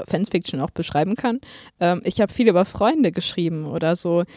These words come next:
einfach Wunschvorstellungen oder so von Szenarien in der Schule und da hab ich halt Geschichten drüber geschrieben. Also zum Beispiel eine, ein Amoklauf in der Schule oder sowas. Ja. Und auch,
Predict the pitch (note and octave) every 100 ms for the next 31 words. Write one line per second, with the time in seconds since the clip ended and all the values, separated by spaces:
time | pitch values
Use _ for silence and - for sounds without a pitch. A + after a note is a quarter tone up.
0 | - - F3+ G3 F3+ F3+ F#3+ B3 - -
1 | G3 - E3+ E3 E3 E3 D#3+ E3 F3+ E3+
2 | - F3+ - E3 E3+ G3+ F3 F3 E3 E3
3 | F3 - A3 F3+ E3 D#3+ D#3 E3 E3 -
4 | E3+ F3+ F3 F3+ - F3 F#3+ - F#3+ F#3+
5 | E3+ F3 - F3 E3+ F#3+ _ _ _ _
6 | - F3 E3+ F#3 E3+ F#3+ - F3 E3 D#3+
7 | - D3 D#3 F3 F3 F3+ F#3+ F3+ D3+ -
8 | G2+ C#3 F3 F#3+ E3+ D#3+ - E3+ E3+ -
9 | F#3+ F#3+ E3 D#3+ D3+ D#3 E3+ D3+ D#3 F#3
10 | - - D#3 D#3+ F3+ - G#3 - G#3 -